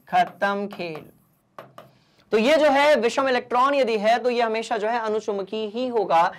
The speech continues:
पर यदि आप सम इलेक्ट्रॉनों की बात करते हो तो अब यहां पर फिर दो ऑप्शन आ सकते हैं भैया, ये अणु भी हो सकता है और प्रति भी हो सकता है, अनुचुंबकीय भी हो सकता है और कैसा? तो भाई प्रतिचुंबकीय भी हो सकता है।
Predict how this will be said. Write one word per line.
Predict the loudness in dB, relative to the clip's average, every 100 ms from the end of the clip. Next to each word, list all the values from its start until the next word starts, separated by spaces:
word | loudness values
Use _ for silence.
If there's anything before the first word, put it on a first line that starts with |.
| -18 -10 0
पर | 2
यदि | 4 4
आप | 4 2
सम | -2 -2 0
इलेक्ट्रॉनों | 2 0 0 2 2
की | -2 0
बात | 0 0
करते | -4 -10 -8
हो | -8 -10 _ -14
तो | -4
अब | 0 2
यहां | 0 -2
पर | -6
फिर | -6 -6
दो | -2
ऑप्शन | 0 0 -2 -8
आ | -8
सकते | -8 -14 -14
हैं | -12 -12 -16 -20 _ -4
भैया, | 2
ये | 2 0 -4
अणु | -4 -2 -2
भी | -2
हो | -2 -4
सकता | -10 -6 -2
है | -2 -6 -18 _ _ _ -20 _ _ _ _ _ _ _ _
और | 4 4 2 -6 -20 _ -2
प्रति | -2 -2 -4
भी | -4 -6
हो | -8 -12
सकता | -18 -20 -18 -18
है, | -18 -20 _ _ _ -4
अनुचुंबकीय | -2 -2 -4 -4 -4 -4
भी | -4
हो | -6
सकता | -6 0 2
है | 4
और | 2
कैसा? | 0 -4 -2 -2
तो | -2
भाई | -4
प्रतिचुंबकीय | -4 -6 -6 -6 -8 -10 -10 -6 -6
भी | -6 -8
हो | -8 -8 -10
सकता | -12 -18 -10 -10
है। | -10 -14 -18